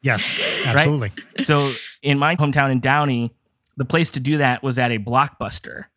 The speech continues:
Speaker 2: There was, like, a Blockbuster music in my hometown. That was, they
Speaker 1: Yep.
Speaker 2: did movies, but they also had music there. And you would go to a counter and buy concert tickets.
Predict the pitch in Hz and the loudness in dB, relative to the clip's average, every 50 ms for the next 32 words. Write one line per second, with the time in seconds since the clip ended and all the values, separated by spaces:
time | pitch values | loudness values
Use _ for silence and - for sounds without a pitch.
0 | _ _ - _ _ - 139 139 127 135 127 131 117 107 123 131 147 - - - | _ _ -20 _ _ -2 -2 0 0 0 -2 -2 -2 -2 0 0 0 0 -2 -2
1 | 147 - - 147 139 127 123 120 120 - _ _ _ _ _ _ _ _ - 120 | -4 -2 0 0 2 2 2 0 -2 -6 _ _ _ _ _ _ _ _ -2 4
2 | 139 165 196 170 160 175 180 190 196 - - - _ - 139 131 117 107 101 98 | 6 6 8 6 6 2 -2 -6 -8 -12 -16 -12 _ -2 0 2 2 0 0 -2
3 | 117 127 117 104 - - 95 76 76 98 123 120 104 104 120 120 113 117 110 110 | -2 -2 -2 -2 -6 -8 -12 -12 -10 -8 -6 -6 -6 -4 -6 -6 -6 -8 -6 -2
4 | 127 127 123 131 135 123 120 127 135 135 131 123 127 113 131 117 120 117 117 120 | 0 0 2 2 0 -2 -2 -2 0 0 2 2 0 -2 -2 -2 0 0 0 0
5 | 117 131 120 123 113 110 113 113 113 117 104 - 113 107 104 101 104 - _ - | 0 -2 -2 0 0 -2 -2 -4 -4 -6 -8 -6 -6 -6 -4 -6 -6 -10 _ -20
6 | - - _ _ _ - 123 120 113 110 107 120 127 131 123 123 117 151 160 165 | -20 -20 _ _ _ -4 -2 0 0 0 0 0 0 0 -2 -2 -2 0 0 0
7 | 170 165 - _ - - 180 170 143 - - - - 170 180 175 - 156 127 127 | 0 -2 -4 _ -6 -2 -2 -2 -2 -2 -4 -2 0 0 0 0 0 0 0 0
8 | 117 120 123 117 110 131 135 143 139 - - - - 175 170 - 156 - - 123 | 0 0 0 0 0 0 0 0 0 -2 -4 -2 0 0 0 0 -4 -6 -6 -10
9 | 107 - 101 95 110 - - | -8 -8 -8 -10 -10 -10 -14